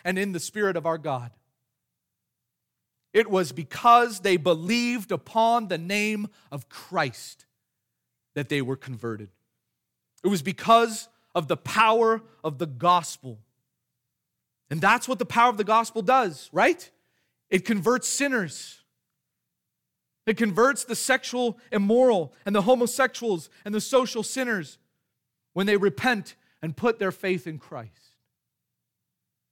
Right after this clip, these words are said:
Look, this is a major issue here before us.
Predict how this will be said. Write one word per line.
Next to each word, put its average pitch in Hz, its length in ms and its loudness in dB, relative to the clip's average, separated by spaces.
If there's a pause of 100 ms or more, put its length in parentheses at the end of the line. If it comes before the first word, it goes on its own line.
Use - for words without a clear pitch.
(2000)
Look, 180 300 -2
this 185 220 0
is 220 140 -6
a 220 60 -2
major 180 440 -4
issue 160 400 -6
here 110 300 -12 (800)
before 135 400 -8
us. - 280 -20